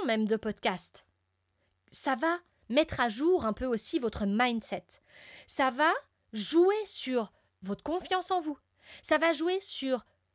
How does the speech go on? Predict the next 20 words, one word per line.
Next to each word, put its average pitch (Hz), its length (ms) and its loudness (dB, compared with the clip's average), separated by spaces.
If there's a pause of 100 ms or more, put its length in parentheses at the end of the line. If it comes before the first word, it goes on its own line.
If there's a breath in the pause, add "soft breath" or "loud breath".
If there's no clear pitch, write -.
comment 302 360 2
est-ce - 120 -4
que 277 120 -4
je 254 80 -4
me 240 100 0
présente 247 480 -2
aujourd'hui 214 460 -2
aux 214 80 0
personnes 240 640 0 (100)
que 220 140 -2
j'ai 214 180 0
en 208 100 -2
face 190 220 -4
de 196 120 -2
moi. 196 220 0 (300)
Avant 277 400 4 (260)
même 208 220 0
de 196 160 -2
pouvoir 269 420 -2 (200)
exprimer 320 640 0